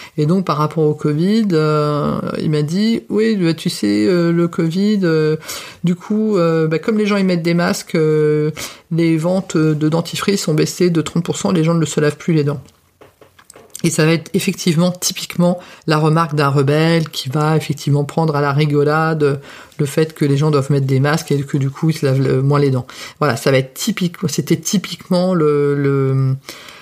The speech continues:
le, l'image du, du rebelle, effectivement, le, le fait de re-, de, des remarques. Par contre, euh,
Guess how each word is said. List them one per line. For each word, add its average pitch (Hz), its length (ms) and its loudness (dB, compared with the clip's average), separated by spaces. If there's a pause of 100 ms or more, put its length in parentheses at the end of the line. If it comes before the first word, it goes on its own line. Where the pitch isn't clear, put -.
(540)
le, 147 380 0
l'image 156 380 0
du, 139 280 -2
du 135 140 -2
rebelle, 147 460 2
effectivement, 151 440 -2
le, 135 220 2
le 131 80 2
fait 151 220 -2
de 139 160 0
re-, 139 240 0
de, 139 320 -2
des 143 120 -2
remarques. 135 360 -4
Par 147 160 -2
contre, 185 380 0
euh, 139 180 2